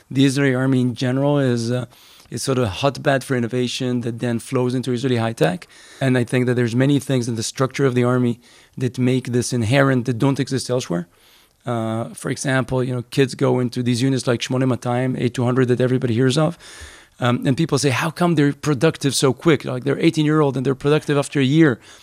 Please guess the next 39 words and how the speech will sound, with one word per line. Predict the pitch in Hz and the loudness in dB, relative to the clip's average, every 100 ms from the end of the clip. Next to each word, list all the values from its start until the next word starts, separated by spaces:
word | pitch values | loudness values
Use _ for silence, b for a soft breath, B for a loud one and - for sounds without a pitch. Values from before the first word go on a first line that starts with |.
| B - | B -4
How | 147 | -2
can | 139 135 | -2 -4
it | |
be?" | 143 | -2
And | 170 | -2
the | 135 | -2
answer | 143 147 | -2 -2
is | |
very | 151 135 | -2 -2
simple. | - 170 - | -2 -2 -4
The, | 117 123 | -6 -6
the | 113 | -4
military | 120 143 156 139 | -2 0 -2 -4
is | 117 | -6
getting | - 131 120 | -4 -4 -2
them | 127 | -4
for | - 120 | -6 -10
free. | - 151 135 - b b b b b b b | -4 2 2 0 b b b b b b b
For, | - | -8
if | 135 | 0
you | 151 | 4
go | 165 | 4
to | 147 | 4
A | 131 | 2
two | 139 | 2
hundred, | 175 143 | 2 0
it's | - | -2
like | 123 | -8
for | - 110 | -8 -8
four | - 147 | 0 0
years. | 120 | 2
You | 123 | 0
get | 175 | 0
them | 185 | -2
for | - 131 | -4 -6
free | - 151 190 147 _ _ | -6 -6 -6 -8 _ _
for | - | -14
four | 117 151 143 | -6 0 2
years. | 151 123 131 | 4 2 -2